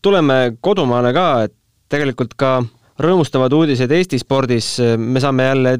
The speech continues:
tennist mängida. Olite te hommikul kell seitse juba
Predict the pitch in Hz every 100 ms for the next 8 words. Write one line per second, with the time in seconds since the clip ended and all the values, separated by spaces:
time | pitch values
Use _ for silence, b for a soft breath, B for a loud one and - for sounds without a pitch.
0 | - 170 180 127 - 113 104 98 98 98
1 | 123 127 117 120 120 131 139 - 123 123
2 | 120 120 139 139 123 120 117